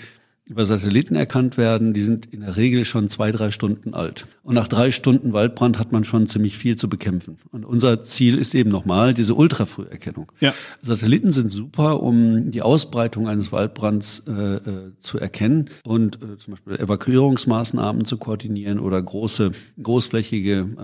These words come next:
Speaker 1: ähm, äh, äh, Response zu, zu koordinieren, äh, Flugzeuge und, und, und anderes Großgerät, was dann zum Einsatz kommt. Dafür sind die unersetzlich. Und Kameras sind irgendwo dazwischen.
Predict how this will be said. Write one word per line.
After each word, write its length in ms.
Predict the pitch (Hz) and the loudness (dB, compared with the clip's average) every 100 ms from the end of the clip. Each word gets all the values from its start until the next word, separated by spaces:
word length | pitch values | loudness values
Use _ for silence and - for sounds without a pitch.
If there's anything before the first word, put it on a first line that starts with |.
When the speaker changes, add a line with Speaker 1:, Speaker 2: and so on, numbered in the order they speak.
| 95 | -6
Speaker 1:
ähm, 360 | 87 92 92 87 | -6 -6 -10 -8
äh, 40 | |
äh, 360 | 82 - 92 92 | -8 -6 -6 0
Response 680 | 104 98 127 139 147 - | 2 2 4 4 4 0
zu, 280 | - 147 135 | -6 -8 -10
zu 220 | - 143 127 | -8 -6 0
koordinieren, 800 | 127 120 120 113 117 113 117 | 2 4 4 4 4 4 2
äh, 80 | 110 | -2
Flugzeuge 800 | - 139 - 120 113 113 110 110 | -4 -4 -2 0 0 2 0 0
und, 260 | 101 98 92 | -2 -4 -6
und, 160 | 101 | -16
und 240 | - 104 - | -18 -14 -4
anderes 380 | 101 110 104 - | -2 -2 -4 -2
Großgerät, 560 | 104 - 113 98 - | -2 -2 -6 -8 -8
was 120 | 101 | -8
dann 140 | - 98 | -6 -8
zum 220 | 104 - | -8 -6
Einsatz 340 | 101 101 98 | -4 -2 -6
kommt. 260 | - 101 101 | -4 -4 0
Dafür 220 | 104 120 | 0 0
sind 140 | 98 98 | -2 -2
die 80 | |
unersetzlich. 800 | - 110 107 101 107 - 110 - - - - _ | -2 -2 -2 -4 -6 -8 -10 -14 -16 -20 -20 _
Und 100 | 151 | -8
Kameras 440 | 139 165 165 165 - | 0 2 4 2 2
sind 140 | 156 | 2
irgendwo 280 | 160 143 135 | 2 2 2
dazwischen. 540 | 117 - 120 131 233 | 2 2 2 4 2